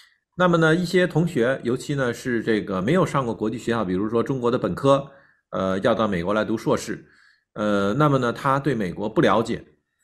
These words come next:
所以呢，可能呢，以，在国内的时候，他重点呢就是，哎，我去进到哪个学校，学校的排名。那么呢，我呢和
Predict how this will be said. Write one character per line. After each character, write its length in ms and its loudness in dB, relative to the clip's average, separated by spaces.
所 120 2
以 40 4
呢， 100 2
可 140 0
能 160 0
呢， 320 2
以， 320 -8
在 160 0
国 160 0
内 160 2
的 80 0
时 100 -2
候， 60 0
他 100 -4
重 220 -4
点 160 -4
呢 80 -6
就 140 -4
是， 100 -6
哎， 180 0
我 380 -4
去 800 -2
进 160 0
到 160 2
哪 200 -2
个 480 -4
学 180 2
校， 260 0
学 140 -4
校 120 0
的 80 -4
排 200 -6
名。 200 -4
那 120 4
么 100 4
呢， 300 4
我 320 4
呢 220 0
和 600 -4